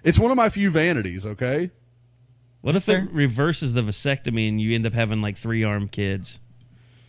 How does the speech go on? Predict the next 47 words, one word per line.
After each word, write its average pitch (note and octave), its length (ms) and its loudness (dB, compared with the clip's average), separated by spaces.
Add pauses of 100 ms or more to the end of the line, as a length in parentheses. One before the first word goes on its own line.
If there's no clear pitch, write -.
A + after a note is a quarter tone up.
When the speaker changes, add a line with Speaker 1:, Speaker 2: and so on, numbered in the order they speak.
(260)
Speaker 1:
Oh D#3 120 6
my B2 140 0
God. F2 500 -4 (220)
Oh, A2+ 160 0
that's D3 160 2
horrible. G#2+ 720 0 (160)
<laughs> - 1200 -16
Bob, D3 380 4
do B2+ 60 2
you B2+ 80 4
need C3 120 2
another C3 240 2
kid? C#3 300 2
You A#2+ 80 0
can A#2+ 100 0
have A#2+ 160 2
one A#2 120 2
of A2 40 2
the A2 60 0
three G#2+ 220 2
arm G2 180 -2
kids. F2+ 420 -8 (920)
Speaker 2:
Bob C#3 340 4
had B2+ 220 2
Speaker 3:
He - 60 2
had A#2+ 60 6
to A#2 60 6
Speaker 2:
dog, A#2 80 2
Speaker 3:
step A2 260 0
out. G2 100 2
Speaker 2:
doggy A#2+ 260 4
diarrhea G#2+ 460 2
to G#2 140 0
take G#2+ 320 -4
care A2 180 0
Speaker 3:
No, C#3 80 6
Speaker 2:
of A#2+ 60 4
Speaker 3:
I - 20 -2
think A#2 140 2
he's G2 100 2
Speaker 2:
something. G2 160 0
Speaker 3:
doing C#3 100 4
a C#3 120 4
radio B2+ 120 2
Speaker 1:
Oh, A2+ 40 -2
Speaker 3:
hit. A2 140 -2
Speaker 1:
no. G2 220 -10